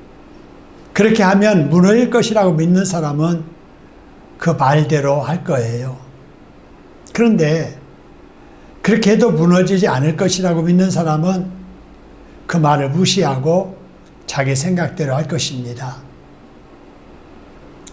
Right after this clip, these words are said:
근데 이스라엘 백성들은 그대로 했지요. 엿새 동안 하루에 한 바퀴씩 돌고,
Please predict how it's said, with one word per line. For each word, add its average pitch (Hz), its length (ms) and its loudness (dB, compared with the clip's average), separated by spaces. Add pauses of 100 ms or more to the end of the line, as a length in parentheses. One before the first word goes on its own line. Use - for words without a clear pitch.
(420)
근데 208 180 4
이스라엘 220 340 4
백성들은 165 800 0 (960)
그대로 139 380 2
했지요. 131 600 -2 (1400)
엿새 180 320 2
동안 156 260 4
하루에 156 220 2
한 180 200 2
바퀴씩 196 480 0
돌고, 175 540 -2